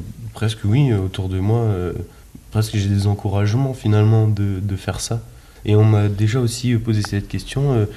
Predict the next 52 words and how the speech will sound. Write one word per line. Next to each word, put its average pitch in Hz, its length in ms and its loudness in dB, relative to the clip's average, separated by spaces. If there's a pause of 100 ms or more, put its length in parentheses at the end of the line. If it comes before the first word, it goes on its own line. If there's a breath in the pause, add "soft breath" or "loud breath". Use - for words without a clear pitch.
(220 loud breath)
mais 107 140 4
du 104 180 -2
coup, 139 320 2
euh, 113 60 6
vu 110 180 2
que 127 140 -2
toi, 123 180 0
tu 107 160 -8
vas 107 80 4
te 104 80 -2
faire 107 180 0
stériler, 113 540 2
peut-être 101 460 -4
que 101 500 0
ta 101 180 -2
copine, 117 520 0
euh, 95 200 2
elle 95 80 2
a 90 60 -2
pas 98 140 0
besoin, 101 400 2
euh, 92 260 -2
de, 90 400 -4 (580 loud breath)
de 104 120 0
faire 98 260 0
de 95 140 -2
stérilisation. 95 680 -2 (500 loud breath)
Et 117 120 -4
du 101 160 2
coup, 147 220 2
encore 104 300 4
une 101 100 2
fois, 143 220 2
il 120 60 2
y 101 40 2
a 92 80 0
encore 92 320 -2
ce - 140 -4
truc 117 340 -2
de, 95 300 -2 (120)
on 98 360 0
veut 101 180 0
garder, 101 540 2
euh, 95 260 2
cette - 340 -6
opportunité 104 680 0
pour 95 260 -2
la 92 140 0
femme 120 400 2
qui, 98 180 -6
finalement, 98 640 2
euh, 85 140 -2